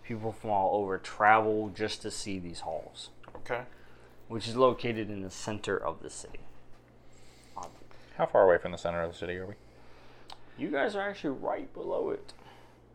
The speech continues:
Speaker 2: So, beneath the veil of knowledge,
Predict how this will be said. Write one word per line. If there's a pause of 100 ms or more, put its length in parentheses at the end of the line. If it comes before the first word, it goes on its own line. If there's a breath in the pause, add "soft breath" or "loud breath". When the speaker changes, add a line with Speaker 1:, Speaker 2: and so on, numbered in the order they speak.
(120)
Speaker 2:
So, (1300 soft breath)
beneath
the
veil
of
knowledge,